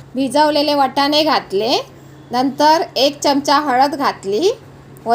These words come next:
त्याचबरोबर चवीनुसार मीठ घातलं व चार शिट्ट्यामध्ये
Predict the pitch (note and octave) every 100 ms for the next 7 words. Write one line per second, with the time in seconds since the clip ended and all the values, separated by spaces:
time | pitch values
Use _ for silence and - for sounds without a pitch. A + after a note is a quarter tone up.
0 | A#3+ D4 D#4+ F#4 C#4+ A3+ G#3+ F#3 C4 G4+
1 | - A3+ A#3 A#3+ - C4+ E4 E4+ G4 F#4+
2 | A#3 - E3+ D3+ - - - - - -
3 | A#3 C4+ B4 - - C#4 D4 F#4+ - C4+
4 | - A3+ G#3+ G3 A#3